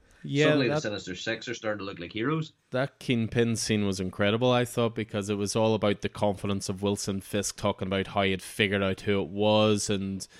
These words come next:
Speaker 1: you know, what would cause someone to snap and who were the family associations and, you know, working out who Spider-Man was.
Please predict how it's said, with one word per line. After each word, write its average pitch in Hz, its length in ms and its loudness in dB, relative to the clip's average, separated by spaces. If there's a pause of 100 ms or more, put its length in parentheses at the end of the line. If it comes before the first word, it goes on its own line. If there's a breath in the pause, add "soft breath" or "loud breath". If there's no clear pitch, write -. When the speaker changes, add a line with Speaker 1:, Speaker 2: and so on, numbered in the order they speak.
(220 loud breath)
Speaker 1:
you 98 100 -2
know, 98 100 2
what 101 160 2
would 101 120 -8
cause 104 240 2
someone 101 300 0
to 98 60 -4
snap 101 460 0
and 101 140 -2
who 107 120 0
were 104 120 2
the 98 80 -4
family 104 440 2
associations 104 1080 0
and, 101 160 -2
you 98 80 0
know, 101 60 2
working 107 360 0
out 101 140 0
who 104 160 0
Spider-Man 101 640 0
was. 110 400 -2